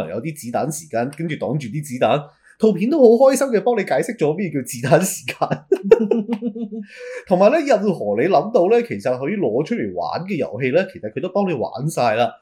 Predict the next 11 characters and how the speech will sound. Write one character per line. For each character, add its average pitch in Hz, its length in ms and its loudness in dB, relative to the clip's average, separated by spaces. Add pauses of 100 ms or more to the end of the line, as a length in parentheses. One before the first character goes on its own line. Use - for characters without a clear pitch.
(220)
包 254 100 -4 (180)
括 175 120 0
咗 147 240 -6
呢 202 60 -4
個 151 140 0
Neo 180 400 -2
識 - 80 -10
唔 120 60 -16
識 147 100 -6
飛 147 300 -4
啦 147 320 -2